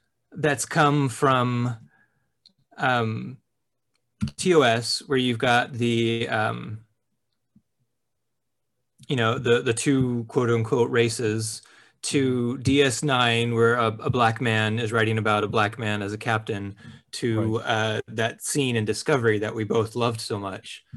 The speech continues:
Speaker 2: Yeah.
Speaker 1: Um, just the arc there, that is so hopeful, 'cause you can see the, the curvature, <laughs> you
Speaker 2: Mm,
Speaker 1: know,
Speaker 2: mm-hmm.
Speaker 1: uh, of that arc as, as,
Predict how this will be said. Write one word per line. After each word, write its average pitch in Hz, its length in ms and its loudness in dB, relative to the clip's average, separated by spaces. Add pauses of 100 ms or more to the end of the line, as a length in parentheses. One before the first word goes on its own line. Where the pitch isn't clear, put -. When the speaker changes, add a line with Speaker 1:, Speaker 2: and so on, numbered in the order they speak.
Speaker 2:
Yeah. 92 120 -10 (400)
Speaker 1:
Um, 110 420 -2
just 120 240 -6 (180)
the 151 200 -2
arc 160 280 2
there, 117 520 0
that 139 260 2
is 135 640 2 (320)
so - 520 0
hopeful, 131 540 0
'cause 117 200 -6
you 127 80 -4
can 127 160 -6
see 123 760 -2 (840)
the, 117 500 0 (460)
the - 100 -2
curvature, 123 680 0 (260)
<laughs> - 260 -20
you 143 60 -4
Speaker 2:
Mm, 143 180 -2
Speaker 1:
know, 120 260 2
Speaker 2:
mm-hmm. - 100 -2
Speaker 1:
uh, 131 200 2
of 117 100 -2
that 117 160 4
arc 120 360 2
as, 117 280 -2
as, 113 440 -4